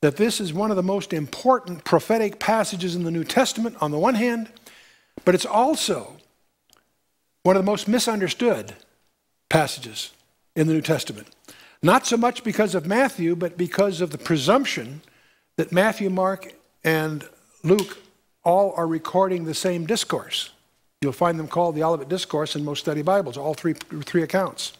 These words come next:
And if we read it very carefully, all we're gonna do is read it very carefully, fill you in some background as we go, and you come to your own conclusions. But I'll prepare you in advance that many people are misinformed about the Luke account. That's what we're gonna try to highlight.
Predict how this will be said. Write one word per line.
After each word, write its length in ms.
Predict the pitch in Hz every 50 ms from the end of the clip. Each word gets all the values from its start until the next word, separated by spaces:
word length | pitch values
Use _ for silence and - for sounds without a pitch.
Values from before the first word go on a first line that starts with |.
| _ _ _ _ _ _ _ _ _ _ _ _ _ _ _ -
And 260 | 143 147 143 139 143
if 100 | 143 -
we 160 | 170 165 165
read 220 | 160 170 208 214 208
it 80 | 160
very 240 | 139 156 180 220 277
carefully, 460 | - - 240 247 240 214 - 226 220
all 180 | - 165 190 226
we're 80 | 269
gonna 120 | 254 247 240
do 180 | 220 240 226
is 100 | 190 139
read 160 | 156 180 190 185
it 60 | 175
very 180 | 180 180 175
carefully, 480 | 165 - 190 214 220 214 247 262 277 269 - - _ _ _ _ _
fill 200 | - 165 175 180
you 140 | 190 196 202
in 120 | 208 202
some 160 | 170 - 196 180
background 420 | 180 202 214 208 214 202 202 202
as 120 | 185 151
we 80 | 190 202
go, 320 | 196 208 208 220 233 240 - - _ _ _ _ - _ _ _ _ _ _ -
and 260 | - 160 160 160 170 175
you 100 | 185 175
come 200 | - 220 214 196
to 40 |
your 120 | 190 185 196
own 100 | 208 190
conclusions. 720 | - 185 170 156 196 202 196 185 135 117 98 - - -
But 120 | 156 156
I'll 240 | 160 156 151 143 - -
prepare 320 | - - - 208 240 233
you 100 | 214 202
in 80 | 185 170
advance 500 | 160 151 190 208 202 160 123 123 135 -
that 120 | - 131 -
many 240 | 175 196 220 220
people 380 | - - 202 208 208 190 170 160
are 220 | 143 151 151 147
misinformed 1200 | 147 160 202 240 226 - - - - _ _ - 175 175 151 - 196 190 170 131 117 120 131 131 - _ _ _ _ _ _ _ _ -
about 240 | 135 135 160 165 160
the 80 | - 156
Luke 220 | 160 175 175 -
account. 340 | 143 - 170 165 117 87 - _ _ _ _ _ _ _ _ _ _ _ -
That's 180 | 135 139 -
what 80 | 185 156
we're 60 | 151 151
gonna 40 | 147
try 160 | - 156 151
to 80 | 147
highlight. 400 | 127 117 156 151 123 98 82 -